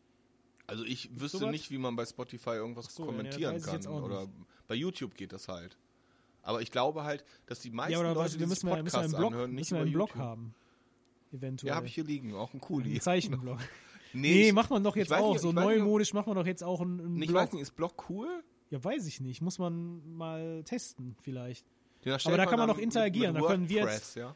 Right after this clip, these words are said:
Speaker 2: Ja, <laughs> ja, unbedingt.
Speaker 1: Ich hab sowas, ich hab mal einen Blog gehabt.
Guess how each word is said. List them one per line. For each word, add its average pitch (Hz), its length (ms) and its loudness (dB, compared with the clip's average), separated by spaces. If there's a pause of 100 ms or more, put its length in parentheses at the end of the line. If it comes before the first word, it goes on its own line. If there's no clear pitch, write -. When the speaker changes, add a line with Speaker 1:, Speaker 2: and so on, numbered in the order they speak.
Speaker 2:
Ja, 185 100 -2 (340)
<laughs> - 300 -20
ja, 185 120 -6 (300)
unbedingt. 151 560 -4
Speaker 1:
Ich - 80 -6
hab - 120 -4
sowas, 127 280 -4
ich - 100 -12
hab 175 100 -8
mal 147 80 -6
einen 101 100 -8
Blog 107 180 -8
gehabt. 110 400 -12